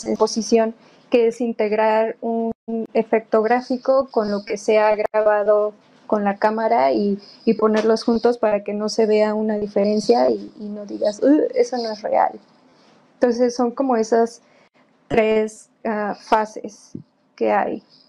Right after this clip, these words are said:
en el proceso de hacer efectos visuales. Y como gerente, pues ahorita estoy, digamos, observando los tres al mismo tiempo. Y esos tres tienen otra, otros departamentos en medio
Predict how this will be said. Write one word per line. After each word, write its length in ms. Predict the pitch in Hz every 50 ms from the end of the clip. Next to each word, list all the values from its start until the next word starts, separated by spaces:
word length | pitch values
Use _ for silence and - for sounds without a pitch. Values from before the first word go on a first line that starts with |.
| _ _
en 200 | - 240 226 220
el 160 | 214 208 208 208
proceso 500 | - 233 214 214 - 220 208 - 240 226
de 120 | 220 208
hacer 560 | 202 208 208 - - 208 202 208 202 208 208 - - -
efectos 480 | - - - 214 208 - 226 214 208
visuales. 680 | - 180 - - 220 214 220 233 285 339 370 - - - - - - - - - _
Y 220 | - 226 226 208
como 340 | 214 - 226 214 214 208 208
gerente, 560 | 202 - 233 220 220 226 220 220 - 247 254 254
pues 320 | 254 - 226 208 202 208
ahorita 340 | 220 208 202 208 208 - 220
estoy, 520 | 220 214 - - 214 208 208 208 208 208 208 - - - - - - _ _ _ -
digamos, 420 | - 226 220 214 214 214 220 220 -
observando 880 | 214 208 - - 220 220 214 220 220 214 208 220 220 226 233 226 - - - _ _ _ _ -
los 300 | - 220 220 208 208 -
tres 460 | - 233 208 202 196 202 - - - _ _ _
al 120 | 240 226 214
mismo 280 | 214 208 214 220 214
tiempo. 340 | 208 226 220 214 208 214 220
Y 100 | 226 233 254
esos 320 | 262 262 - 277 269 -
tres 340 | - 254 247 247 254 247 -
tienen 340 | - 247 226 226 226 226 220
otra, 320 | 214 208 - 214 214 196 - - - - - - _ -
otros 580 | 220 214 - - 214 208 208 208 - - - - - - - - - - -
departamentos 960 | - 214 220 - - 220 220 220 - 208 214 220 220 220 214 - 208 226 -
en 140 | 240 208 208
medio 420 | 208 208 208 208 233 254 277 440